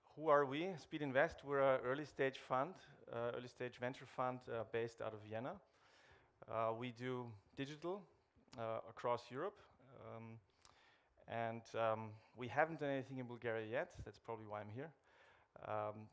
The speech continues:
we've invested in countries like Turkey, um, Slovenia.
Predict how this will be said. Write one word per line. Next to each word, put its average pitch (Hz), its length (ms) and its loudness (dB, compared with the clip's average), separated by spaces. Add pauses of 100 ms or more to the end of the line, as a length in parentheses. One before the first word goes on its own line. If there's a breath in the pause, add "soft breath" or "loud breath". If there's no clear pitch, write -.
we've 113 200 -12
invested 113 540 -6
in 110 260 -8
countries 110 460 -12
like 104 220 -6
Turkey, 131 480 -8 (380)
um, 104 280 -14 (680 loud breath)
Slovenia. 120 640 -2